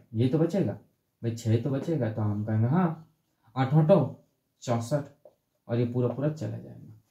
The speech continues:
यानी एक्स बराबर हमारा क्या हो जाएगा, कितना हो जाएगा? एक्स बराबर चार हो जाएगा। क्लियर? कुछ सवाल में नहीं था, बस यही निकालना था।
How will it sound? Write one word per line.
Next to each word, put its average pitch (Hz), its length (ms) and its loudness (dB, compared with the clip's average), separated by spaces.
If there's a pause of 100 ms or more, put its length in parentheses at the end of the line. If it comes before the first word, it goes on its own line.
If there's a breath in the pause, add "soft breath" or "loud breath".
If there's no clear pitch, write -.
(520)
यानी 156 160 10 (120)
एक्स 190 240 0
बराबर 151 300 6
हमारा 143 220 2
क्या 185 180 -2
हो 147 80 2
जाएगा, 107 200 2 (1500)
कितना 156 220 2
हो 170 60 6
जाएगा? 117 320 2
एक्स 123 160 -4
बराबर 117 300 0
चार 120 240 -4
हो 104 200 -6
जाएगा। - 400 -18 (300)
क्लियर? 202 220 4 (340)
कुछ 175 200 -2
सवाल 135 340 2
में 131 140 4
नहीं 131 140 4
था, 170 100 -4
बस 160 240 -2
यही 123 120 2
निकालना 98 420 -4
था। - 220 -18